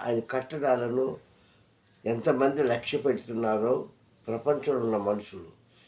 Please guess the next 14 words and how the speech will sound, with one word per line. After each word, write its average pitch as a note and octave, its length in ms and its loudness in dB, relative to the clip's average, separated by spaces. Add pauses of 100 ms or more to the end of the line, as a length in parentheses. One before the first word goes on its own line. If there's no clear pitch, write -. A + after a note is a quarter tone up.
(180)
ఎంతమంది C3 580 4
నేర్చుకుంటున్నారో A#2 1160 2 (640)
ప్రపంచంలో C#3+ 520 0
ఉన్న A#2 160 0
క్రైస్తవులు, G#2+ 840 -4 (480)
ఎంతమంది D3 600 4
ఆ D3 80 6
బాటలో C3 480 2
నడుస్తున్నారో B2 920 0 (420)
బోధించే B2+ 560 4
బోధకులు A#2+ 560 4
కానీ A2 260 0
విశ్వాసులు G#2+ 580 -2
కానీ, D#2+ 400 -14